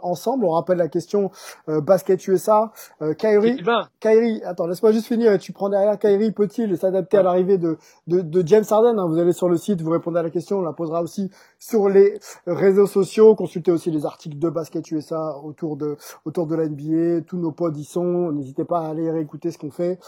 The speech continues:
Speaker 1: et, et à nous poser des questions sur les réseaux sociaux. Angelo, je t'écoute pour conclure.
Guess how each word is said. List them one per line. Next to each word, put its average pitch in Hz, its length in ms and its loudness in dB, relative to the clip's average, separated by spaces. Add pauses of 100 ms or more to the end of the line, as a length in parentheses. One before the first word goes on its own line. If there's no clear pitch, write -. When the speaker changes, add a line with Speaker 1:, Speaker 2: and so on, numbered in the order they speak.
(200)
Speaker 1:
et, 156 320 -4
et 160 40 -4
à 156 80 -6
nous 151 100 -6
poser 160 220 -6
des 156 80 -6
questions 160 240 -12
sur 151 160 -10
les 143 60 -8
réseaux 143 180 -10
sociaux. 151 340 -14 (320)
Angelo, 190 640 -2
je - 160 -8
t'écoute - 600 -8 (680)
pour 185 140 -8
conclure. 143 380 -12